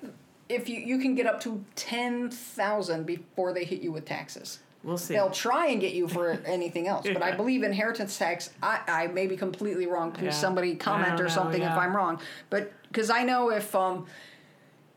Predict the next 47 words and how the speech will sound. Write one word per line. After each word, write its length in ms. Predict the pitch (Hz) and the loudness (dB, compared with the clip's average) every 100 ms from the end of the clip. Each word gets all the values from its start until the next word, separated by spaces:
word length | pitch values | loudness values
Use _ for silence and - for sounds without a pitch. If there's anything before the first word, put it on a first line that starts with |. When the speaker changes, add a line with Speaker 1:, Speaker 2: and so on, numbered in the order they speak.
| _ - | _ -6
Speaker 1:
if 120 | 220 | -2
you 120 | 233 | 0
win 160 | 202 208 | 2 2
the 80 | 180 | 4
lottery 440 | 196 226 214 208 | 4 4 4 4
or 100 | 202 | 2
something 460 | 196 202 190 202 190 | 2 0 0 0 2
and 140 | 180 | 2
you 140 | 185 175 | 0 -2
give 340 | 156 190 202 | 0 0 0
somebody, 440 | - 220 214 226 | 0 0 0 0
you 180 | 233 208 | 0 -2
can 120 | 165 | -2
Speaker 2:
Right. 80 | 160 | 0
Speaker 1:
give 160 | 208 202 | 2 2
somebody 380 | 214 196 185 - | 0 0 0 -2
up 140 | 175 | -4
to 60 | 180 | -4
ten 240 | - 175 160 | -2 -2 0
thousand 360 | 151 160 160 | -2 -2 -2
dollars. 540 | 131 151 196 190 - - - - - | -2 -2 -4 -4 -8 -10 -18 -18 -6
Speaker 2:
Mm. 20 | |
Speaker 1:
Now, 100 | 175 | -2
when 200 | 175 196 | 0 2
we 100 | 190 | 2
were 180 | 180 175 | 2 2
up 120 | 151 | 2
north, 460 | 262 302 214 190 - - - | 2 4 4 0 -6 -14 -4
Pennsylvania, 520 | 202 196 202 220 196 | -2 0 0 0 0
I 80 | 180 | 0
think, 220 | 190 190 | -2 -2
had 180 | 160 151 | -2 -2
changed 440 | - 208 208 202 | 0 0 0 0
the 80 | 185 | -2
rules 600 | 180 247 247 247 240 - | 2 2 2 2 2 0
on 180 | 190 180 | -2 0
games 300 | 196 196 175 | 0 0 0
of 100 | 175 | -4
chance. 440 | - 247 208 - 175 | -2 0 0 -2 -2
We, 160 | 180 | -2
we 380 | 170 170 175 175 | -2 -2 -2 -2
did, 280 | 170 175 160 | -2 -2 0
uh, 240 | 175 160 160 | 0 0 0
fundraisers 500 | 226 202 190 170 165 | 0 2 0 0 -2
and 140 | 160 | -2
things, 220 | 156 151 | -2 -2
and 120 | 165 | -2